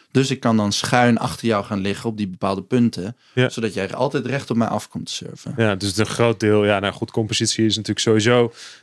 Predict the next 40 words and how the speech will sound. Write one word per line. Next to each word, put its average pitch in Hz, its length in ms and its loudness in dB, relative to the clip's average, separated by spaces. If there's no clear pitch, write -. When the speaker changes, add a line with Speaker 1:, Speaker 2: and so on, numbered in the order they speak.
Speaker 2:
ehm, 107 760 4
een 120 80 2
heel 113 140 4
belangrijk 107 300 2
onderdeel 113 280 4
in 101 60 2
de 101 40 0
fotografie, 117 520 0
maar 110 160 2
hier 110 280 2
introduceer 113 680 0
je 113 60 2
bijna 113 240 4
een 110 80 4
soort - 140 0
van 117 120 0
drie 120 160 2
D 113 60 2
element. 117 680 0
Namelijk 117 420 0
jezelf 123 520 4
nog 117 200 0
positione-, 120 560 0
echt - 300 -2
positioneren. 123 720 0
En 147 60 0
dat 147 100 4
is 127 100 4
natuurlijk 120 180 -4
altijd 110 320 2
wel 113 120 -2
zo, 117 260 4
maar 120 240 2
Speaker 1:
Ja. 127 220 0
Speaker 2:
in - 80 -6
dit 123 140 2
geval 107 300 2
is 104 100 0
het 113 120 -4
nog 113 360 0